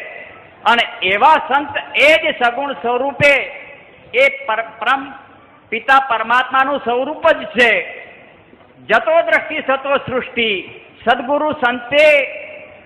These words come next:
આપણને જે દ્રષ્ટિ આપી છે અને એ દ્રષ્ટિથી જો તમે જોશો તો એ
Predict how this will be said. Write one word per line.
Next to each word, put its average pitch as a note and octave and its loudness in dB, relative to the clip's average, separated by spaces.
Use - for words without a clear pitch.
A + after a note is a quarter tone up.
આપણને C#4+ 0
જે C4 -2
દ્રષ્ટિ B3 -4
આપી D#4+ 2
છે C4 2
અને C#4+ 2
એ C#4 0
દ્રષ્ટિથી D4+ -2
જો C#4+ 4
તમે D4+ 0
જોશો C4+ 0
તો C#4+ 6
એ C4 6